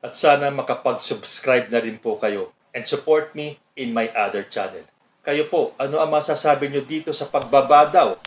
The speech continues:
ng ratings ni P B B M at ni V P Sara? Comment lang po down below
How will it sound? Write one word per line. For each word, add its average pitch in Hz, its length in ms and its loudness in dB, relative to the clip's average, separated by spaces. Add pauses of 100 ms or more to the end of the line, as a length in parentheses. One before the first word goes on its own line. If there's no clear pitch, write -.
ng - 160 -4
ratings - 640 0
ni 1077 80 -2
P 123 160 -2
B 120 160 -2
B 117 100 -10 (140)
M 104 160 -2
at 104 160 -10
ni 110 80 -8
V 104 240 -12
P 104 80 -16
Sara? 95 400 -4 (480)
Comment 151 400 2
lang 120 240 -6
po 113 160 -4
down 101 240 -2
below 151 400 2